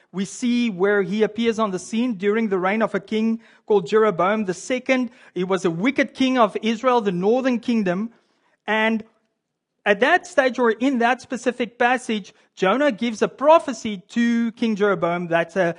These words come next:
a favorable prophecy. He says, "Listen, you're going to succeed in what you want to do. You want to regain territory, you're gonna make war, you're gonna win." And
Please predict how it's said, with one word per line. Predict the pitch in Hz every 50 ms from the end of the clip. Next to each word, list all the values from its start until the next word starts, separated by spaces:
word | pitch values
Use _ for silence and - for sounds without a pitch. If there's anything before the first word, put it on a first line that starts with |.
| - - -
a | 175 170
favorable | - - - 233 240 247 226 233 226 202 214 208 202
prophecy. | 208 - 214 208 185 175 - 180 - - 139
He | 135 131 147 170
says, | 165 - 254 247 247 196 -
"Listen, | 214 214 - 240 190
you're | 180 202 240 233
going | 254 254 247
to | - - 220
succeed | - - 196 - - - 262 254 262 226
in | 240 202
what | 190 208 196 -
you | 233
want | 185 202 208
to | 202
do. | 180 175 196 175 139 - _ - _ _ -
You | 175 180 180
want | 208 233 247
to | 254 240
regain | 226 190 202 208 180 156 196 208 233 240 214
territory, | - 247 247 247 240 233 - 240 240
you're | 208 190 175
gonna | 202 202 196
make | 190 220 247 208 -
war, | 208 214 226 226 220
you're | 175 180 180
gonna | 185 196 196 175
win." | 175 208 202 151 117 - _ _ _ _ _ _ _ _ _ _ _ _ _ _ _ _ _ _ _ _ _ _
And | - 214 226 226 233 220